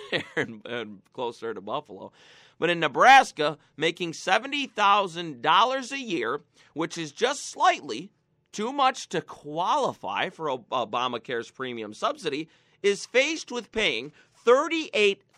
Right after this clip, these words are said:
thousand dollars, over half of their yearly income, to buy a silver plan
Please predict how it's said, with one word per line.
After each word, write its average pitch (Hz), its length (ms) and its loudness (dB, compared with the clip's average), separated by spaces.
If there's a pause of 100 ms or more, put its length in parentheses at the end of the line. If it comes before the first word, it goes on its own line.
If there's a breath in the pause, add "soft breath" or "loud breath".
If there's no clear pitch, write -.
(140)
thousand 262 800 2
dollars, 196 560 8
over 170 400 0
half 185 360 2
of 277 160 0
their 208 160 2
yearly 208 420 0
income, 143 420 -4 (200 soft breath)
to 208 140 -2
buy 175 220 8
a 165 120 2
silver 254 560 2
plan 143 440 -2